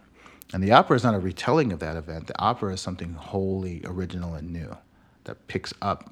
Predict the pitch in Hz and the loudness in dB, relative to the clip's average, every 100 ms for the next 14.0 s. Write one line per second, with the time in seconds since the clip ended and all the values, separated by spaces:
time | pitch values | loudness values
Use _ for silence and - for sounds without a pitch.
0 | - 85 73 - 135 156 101 85 85 87 | -14 -12 -12 -4 2 2 2 -4 -6 -6
1 | 82 - - 69 - - - - - - | -8 -6 -6 -6 -6 -8 -8 -12 -18 -20
2 | - - - - 123 147 147 123 110 - | -20 -16 -14 0 4 6 6 4 2 2
3 | 110 107 110 104 - 143 117 76 90 98 | 2 2 0 0 2 2 2 2 -4 -2
4 | 95 95 - 87 - - - - - 87 | -2 -2 -2 -2 -4 -16 -20 -14 -12 -10
5 | 90 92 - - 90 98 110 117 104 69 | -8 -10 -12 -6 -2 0 2 2 2 -2
6 | - - - - - _ _ - - 85 | -6 -14 -18 -20 -20 _ _ -12 -8 -8
7 | - 80 - - - - 85 - 131 95 | -8 -10 -10 -14 -8 -4 -4 -2 0 0
8 | 76 - - 82 104 - - - - - | -4 -14 -12 -10 -10 -12 -20 -20 -16 -14
9 | - - - - 90 98 90 95 95 90 | -16 -18 -12 -8 -4 -2 0 0 0 2
10 | 98 95 95 90 - - - - 98 - | 2 2 -2 -4 -6 -14 -14 -6 -4 -4
11 | - - - 98 - 101 101 95 92 87 | -6 -8 -4 -2 2 2 2 -2 -4 -6
12 | 85 101 107 107 82 82 - - _ 101 | -4 -2 -2 -2 -8 -8 -16 -20 _ -12
13 | 85 - - 87 90 95 95 53 - - | -10 -8 -4 -4 -2 0 0 -2 -6 -14